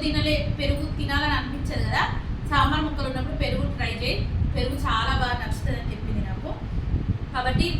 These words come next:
అట్లా ట్రై చేసిన, నిజంగా కూడా చాలా బాగుంది. మీరు ఇలాగే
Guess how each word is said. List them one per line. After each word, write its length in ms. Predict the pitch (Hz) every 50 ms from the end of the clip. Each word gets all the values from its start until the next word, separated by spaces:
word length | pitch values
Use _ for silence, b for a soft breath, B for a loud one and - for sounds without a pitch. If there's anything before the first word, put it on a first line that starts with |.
| - - - - -
అట్లా 160 | - - 269 269 -
ట్రై 120 | - - 285 285
చేసిన, 220 | 277 262 - 269 - -
నిజంగా 220 | - 254 269 269 262
కూడా 120 | 262 247 - 254
చాలా 200 | 240 233 240 247 240 240
బాగుంది. 380 | 240 240 240 - - 214 202 - - - - - - - - - - - - - - - - - - - - - - - - - - -
మీరు 160 | 302 330 330 330 339 320 320 311 285
ఇలాగే 240 | 320 320 320 349